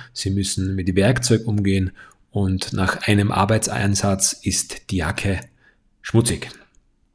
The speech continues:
Dies wurde auch, äh, angemerkt bei dem Arbeitgeber,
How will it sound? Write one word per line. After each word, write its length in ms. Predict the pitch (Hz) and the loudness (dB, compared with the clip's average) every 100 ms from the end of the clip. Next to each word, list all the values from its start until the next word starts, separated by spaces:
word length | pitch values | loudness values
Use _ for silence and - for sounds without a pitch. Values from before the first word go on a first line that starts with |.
| _ _ _ _ - - - - - _ _ _ _ - | _ _ _ _ -20 -20 -20 -20 -20 _ _ _ _ 0
Dies 200 | 135 123 | 2 6
wurde 280 | 135 123 | 4 4
auch, 420 | 117 107 - - - | 2 -2 -2 -6 -6
äh, 280 | 101 92 - | -6 -6 0
angemerkt 760 | 147 185 156 156 156 - - - - | 0 2 2 2 -2 -6 -12 -18 -12
bei 500 | 104 95 95 95 98 - _ _ _ _ - | -8 -6 -6 -8 -10 -16 _ _ _ _ -12
dem 120 | 95 | -10
Arbeitgeber, 960 | - 113 139 123 117 113 110 104 - | -4 0 0 2 4 6 4 0 -6